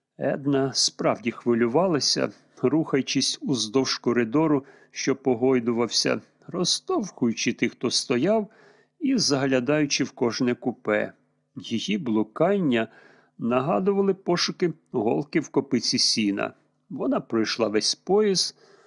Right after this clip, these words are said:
зокрема обидві вагони-ресторани, в яких чоловіки пили й курили, але не виявила навіть сліду міс Берт. Зі зростаючим почуттям небезпеки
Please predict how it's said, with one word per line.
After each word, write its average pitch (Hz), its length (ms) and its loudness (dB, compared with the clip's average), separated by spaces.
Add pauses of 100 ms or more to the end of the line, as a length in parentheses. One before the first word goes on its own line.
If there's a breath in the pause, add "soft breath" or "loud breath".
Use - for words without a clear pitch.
(220 soft breath)
зокрема 123 680 2
обидві 107 420 0
вагони-ресторани, 107 1300 2 (460)
в 107 220 -8
яких 139 520 -2
чоловіки 110 560 0
пили 196 480 0
й 110 40 0
курили, 208 560 0 (680 soft breath)
але 220 300 2
не 233 140 0
виявила 190 600 2
навіть 147 380 -2 (120)
сліду 139 640 2
міс 120 300 0
Берт. 104 480 -4 (440)
Зі 113 180 0
зростаючим 113 1000 -2
почуттям 110 600 -2
небезпеки 180 880 -2